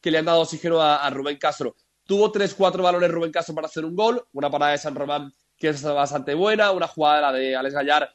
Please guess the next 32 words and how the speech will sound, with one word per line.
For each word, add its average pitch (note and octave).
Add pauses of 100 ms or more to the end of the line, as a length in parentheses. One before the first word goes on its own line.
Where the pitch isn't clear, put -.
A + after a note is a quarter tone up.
(160)
que D3+
yo D3
no E3
entiendo D#3
todavía D3+
cómo D3
ese C#3+
balón D3
no C#3+
va C#3+
entre C3+
los C#3+
tres C#3
palos, G3 (280)
un D3+
balón D#3
al D3+
segundo D3
palo D3+ (200)
que D#3+
Román D3+
se D3+
tira D3+
y, D3
y D3+
para D3
sin D3
ningún C#3+
tipo C#3+
de, C#3
de C#3
problemas. F3